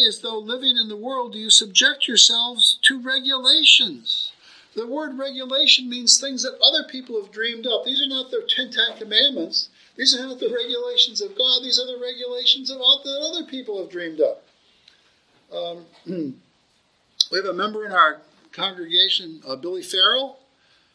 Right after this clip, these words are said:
and, uh, Captain Billy Farrell, I should say, retired, uh, Army, U S Army.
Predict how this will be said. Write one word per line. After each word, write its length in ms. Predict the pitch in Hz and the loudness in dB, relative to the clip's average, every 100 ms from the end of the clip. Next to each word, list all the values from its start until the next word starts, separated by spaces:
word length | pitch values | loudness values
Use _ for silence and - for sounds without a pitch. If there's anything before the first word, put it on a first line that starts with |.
| _ | _
and, 320 | 151 147 143 139 | -6 -6 -2 0
uh, 160 | 139 | 0
Captain 380 | - 233 226 180 | 4 2 2 -6
Billy 240 | 156 160 139 | -10 -8 -8
Farrell, 320 | 165 156 156 | -6 -6 2
I 60 | |
should 180 | 139 - | 2 6
say, 400 | - 165 220 233 _ _ | 6 6 4 0 _ _
retired, 560 | 143 135 160 170 208 208 156 | -18 -6 0 2 2 -2 -12
uh, 260 | 139 - 202 | -20 -4 -2
Army, 260 | 185 247 | -2 0
U 200 | 202 156 | 0 2
S 140 | 143 - | 2 2
Army. 300 | 185 233 | 0 -16